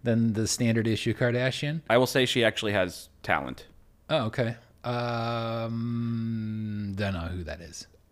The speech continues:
Speaker 2: I'm curious if you ever, if you've ever even heard of this person, Ariana Grande.
Speaker 1: Oh, yeah, yeah. She's a
Speaker 2: A singer.
Speaker 1: singer, yeah.
Speaker 2: Yeah. Yep.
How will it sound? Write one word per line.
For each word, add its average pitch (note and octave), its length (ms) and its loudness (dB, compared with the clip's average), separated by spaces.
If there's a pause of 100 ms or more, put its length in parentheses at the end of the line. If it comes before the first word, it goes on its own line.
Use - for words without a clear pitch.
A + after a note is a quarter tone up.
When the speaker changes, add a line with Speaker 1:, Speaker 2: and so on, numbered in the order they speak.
(140)
Speaker 2:
I'm B2 120 2
curious G#2+ 300 0
if F2+ 100 -10
you G2+ 140 0
ever, F2+ 80 -2 (120)
if - 200 -8
you've F#2 120 -2
ever F2+ 200 -2
even F2+ 220 -6
heard C#3 240 0
of G#2 80 -6
this F2+ 140 -6
person, F2+ 440 -4 (420)
Ariana A2+ 440 4
Grande. A2 480 2 (600)
Speaker 1:
Oh, E3 160 4
yeah, E3 180 4
yeah. A#2 720 0
She's A2+ 300 -8
a A2+ 320 -2
Speaker 2:
A - 20 -6
singer. G#2+ 320 -2
Speaker 1:
singer, C3+ 260 -6
yeah. G#2+ 220 -6
Speaker 2:
Yeah. G#2 200 0 (600)
Yep. - 220 -4